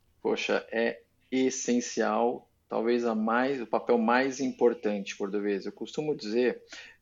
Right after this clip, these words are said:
que uma empresa é capaz de bater a meta de vendas com,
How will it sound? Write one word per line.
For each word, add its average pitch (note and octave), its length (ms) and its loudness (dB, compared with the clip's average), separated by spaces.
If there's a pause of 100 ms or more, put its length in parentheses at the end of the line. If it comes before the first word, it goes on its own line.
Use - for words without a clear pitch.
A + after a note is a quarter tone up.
que A2 560 4 (160)
uma D#3+ 220 -2
empresa D#3+ 400 4
é D3+ 60 6
capaz D#3 440 6
de C#3 80 -2
bater B2+ 340 4
a A#2 60 6
meta A#2 320 2
de G#2+ 140 -4
vendas A2 600 -2 (480)
com, G#3+ 720 0